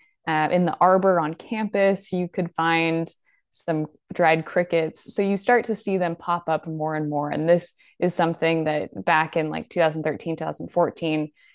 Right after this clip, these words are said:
really wasn't, you weren't able to find it. And now I think a lot of people have at least come across this topic, or they have seen it written about in the news. They see the products on the shelves.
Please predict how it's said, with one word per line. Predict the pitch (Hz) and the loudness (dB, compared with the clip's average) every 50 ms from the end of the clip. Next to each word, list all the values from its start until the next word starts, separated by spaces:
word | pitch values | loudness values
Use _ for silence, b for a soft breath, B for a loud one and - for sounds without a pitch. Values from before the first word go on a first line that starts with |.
| b _ | b _
really | - 180 202 208 214 208 202 190 180 170 165 156 123 - | 2 4 6 8 8 8 8 6 6 4 4 2 0 -2
wasn't, | - 160 160 165 175 175 170 170 160 147 127 - - | -6 -6 0 4 4 4 4 2 0 -4 -6 -6 -6
you | 180 185 160 - - | -6 -4 -4 -4 -2
weren't | - 175 170 - - | 0 0 0 0 0
able | 160 160 151 147 151 | 0 0 0 0 -2
to | - - | -4 -6
find | 147 - 135 139 143 147 147 143 | -10 -8 -6 -4 -2 -2 0 0
it. | 147 147 139 - | 0 -2 -2 -2
And | - 156 156 156 | -2 -2 0 2
now | 160 165 165 165 | 2 4 4 4
I | 156 156 156 | 4 4 2
think | - 160 160 156 | -2 -4 -2 -2
a | 160 | -2
lot | 156 151 143 143 147 | 0 0 0 0 0
of | 156 151 - | -2 -4 -6
people | - 160 156 - 151 151 | -8 -8 -6 -4 -6 -6
have | 160 147 - | -4 -4 -4
at | 160 - - | -4 -4 -2
least | 160 156 160 - - - | -2 -4 -2 -4 -6 -8
come | - 170 160 156 | -8 -4 -4 -4
across | 156 - - - - - - - | -4 -4 -4 -6 -6 -6 -6 -8
this | - 170 - - | -8 -8 -10 -10
topic, | - 175 - - - - 196 - - | -8 -6 -6 -4 -4 -4 -6 -4 -4
or | - - - | -4 -4 -2
they | 147 135 156 | 0 0 0
have | 160 160 - | -2 -4 -4
seen | - - 175 165 160 156 | -6 -4 -2 -2 -2 -2
it | - - | -4 -4
written | - 143 - 165 160 151 | -4 -4 -4 -4 -4 -4
about | 147 147 143 139 147 - - b b b b b - | -4 -4 -2 -2 -2 -4 -6 b b b b b -8
in | - 151 147 | -6 -4 -4
the | 147 147 | -4 -6
news. | 160 190 208 208 202 202 196 190 185 180 170 170 b b b b b b _ - | -4 -2 0 0 2 2 2 2 0 0 -2 -4 b b b b b b _ -4
They | 151 151 151 151 | -2 0 0 0
see | 156 - - 175 | -2 -2 -2 -2
the | 156 160 | -2 -4
products | 160 - 165 151 151 156 160 - - | -4 -4 -4 -4 -2 -4 -4 -6 -8
on | - 165 - | -10 -10 -10
the | - | -10
shelves. | - - - 170 165 165 160 160 160 160 160 - | -10 -8 -4 -2 0 0 2 2 0 -2 -4 -8